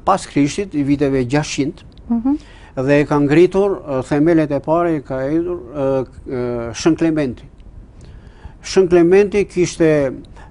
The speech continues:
Speaker 1: përveç, e, hapësirës kë-, të, të jugut të Koçës, Greqinë dhe një pjesë te nga Maqedonia. Dhe ai ngriti sepse mori dhe familjen këtu,
Speaker 2: Mhm.
Speaker 1: në, në Mborje,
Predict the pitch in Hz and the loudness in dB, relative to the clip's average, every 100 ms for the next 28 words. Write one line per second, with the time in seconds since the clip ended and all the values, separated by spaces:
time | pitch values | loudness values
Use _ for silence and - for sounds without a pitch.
0 | - 156 165 185 - 156 151 131 143 143 | -2 2 4 2 2 2 4 4 2 0
1 | - 175 160 143 127 - 135 123 117 - | -2 4 4 4 0 -4 -2 0 -2 2
2 | 127 120 117 - 135 139 165 131 123 117 | 4 4 2 0 2 6 4 4 2 0
3 | 139 165 196 - - - 147 131 180 - | 0 -2 -2 -6 -14 -16 -4 2 4 4
4 | 185 202 185 160 151 143 160 151 - 156 | 2 4 4 4 4 4 2 2 2 2
5 | 147 143 139 135 135 131 120 113 135 - | 4 4 2 0 0 2 2 0 -2 -12
6 | - - - - - - 123 147 185 185 | -20 -20 -20 -20 -18 -8 0 4 6 6
7 | 226 208 151 165 214 208 208 196 - - | 4 4 4 4 2 0 -2 -2 -6 -16
8 | - 165 - 185 185 180 156 180 175 160 | -4 -2 0 0 2 4 4 6 6 4
9 | 147 160 185 165 143 123 107 117 127 - | 2 2 4 4 2 -2 -4 -10 -10 -16
10 | - - 240 233 262 269 - - - 123 | -20 -6 -2 0 0 -2 -8 -20 -10 -2
11 | 120 113 113 120 120 117 135 180 220 | -2 -2 -6 -8 -6 -2 0 0 -2